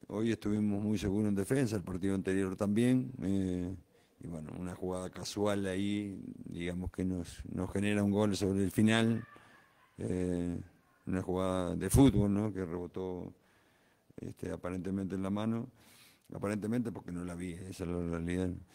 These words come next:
Eh, este, y bueno, pero la seguridad defensiva la hemos recuperado, eh, este, inclusive en el partido con Tigre tuvimos un mal cierre de partido y unas equivocaciones muy groseras sobre el final que nos costaron dos goles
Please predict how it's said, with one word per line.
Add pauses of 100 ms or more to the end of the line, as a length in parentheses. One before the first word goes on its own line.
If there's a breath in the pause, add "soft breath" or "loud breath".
(320 loud breath)
Eh,
este, (280)
y
bueno, (340)
pero (320)
la
seguridad
defensiva
la
hemos
recuperado, (220)
eh,
este,
inclusive
en
el
partido
con
Tigre
tuvimos
un
mal
cierre
de
partido
y
unas
equivocaciones
muy
groseras (440 loud breath)
sobre
el
final (420 soft breath)
que
nos
costaron (180)
dos
goles